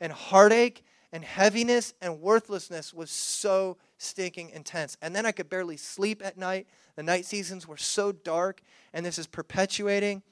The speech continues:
And I remember that, um, I'm laying there one day, and I literally can barely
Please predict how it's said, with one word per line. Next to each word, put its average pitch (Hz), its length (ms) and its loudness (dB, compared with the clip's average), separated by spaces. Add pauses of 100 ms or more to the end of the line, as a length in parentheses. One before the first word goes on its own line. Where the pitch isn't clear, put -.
(1200)
And 185 140 0
I 190 80 6
remember 214 440 4
that, 170 280 0 (140)
um, 170 360 -6
I'm 165 260 -10
laying 208 420 0
there 175 200 -2
one 170 220 -6
day, 131 380 -6 (340)
and 165 100 -4
I 160 60 4
literally 190 360 4
can 160 160 -14
barely 180 580 2